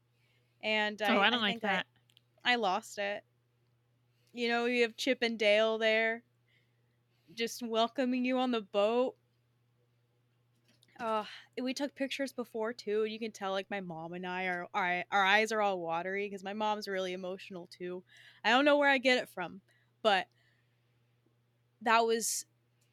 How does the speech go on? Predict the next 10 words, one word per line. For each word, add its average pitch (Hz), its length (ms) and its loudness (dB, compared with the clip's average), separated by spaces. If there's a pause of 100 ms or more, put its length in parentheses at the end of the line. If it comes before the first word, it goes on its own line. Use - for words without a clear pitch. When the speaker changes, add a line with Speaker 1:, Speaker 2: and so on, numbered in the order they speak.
(460)
Speaker 1:
that 214 160 2
was 208 140 -6
crazy. - 560 -14 (260)
But 208 320 4
it 277 80 -2
was 302 200 -2
a 320 160 0 (120)
very 277 300 6
fun 294 200 0
experience. 240 1080 -4